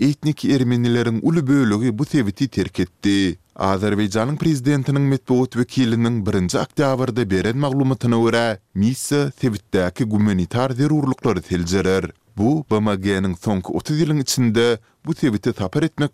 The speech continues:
boýunça ilkinji gezek ygtyýarlyk almagy boldy. Daglyk Garabagy otuz ýyl çymesy gözegçilik eden etnik ermeniler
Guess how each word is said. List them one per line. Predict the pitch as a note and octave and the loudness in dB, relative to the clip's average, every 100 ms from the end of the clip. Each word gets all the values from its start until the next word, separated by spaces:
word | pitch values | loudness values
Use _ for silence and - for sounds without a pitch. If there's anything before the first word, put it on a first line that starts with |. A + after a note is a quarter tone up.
| - | 0
boýunça | C3 A#2 - B2+ A#2 - _ - | 2 2 0 0 0 -2 _ -2
ilkinji | C3 G#2+ - F2+ B2 C#3+ | 0 0 -2 -2 2 2
gezek | C3+ C#3 | 0 -4
ygtyýarlyk | - - B2+ G#2 F2+ G2+ A#2+ - | -6 -4 0 0 0 -2 -4 -2
almagy | C#3 C3+ C3+ G#2+ | 0 0 0 0
boldy. | F2 F#2 F2 G#2 G2+ F2 - _ _ | 0 0 0 0 2 -2 -6 _ _
Daglyk | G2+ F#2 G#2+ - | 0 0 -2 -4
Garabagy | D#3 D3 C#3 C#3 C3+ C#3 C3+ | -2 0 0 0 0 -2 -2
otuz | G2 - D3+ | -4 -2 -2
ýyl | D#3 | -2
çymesy | - D3 C3+ B2+ | -2 0 0 0
gözegçilik | A#2+ A2 F#2+ E2 G#2+ A2+ | 0 2 0 -2 -2 0
eden | B2+ A2 A2 | 0 0 0
etnik | A#2+ D3 D3+ C#3+ | 0 0 -2 -2
ermeniler | - C3 A#2+ A2+ A2+ A2 A2+ | 0 2 2 2 2 2 0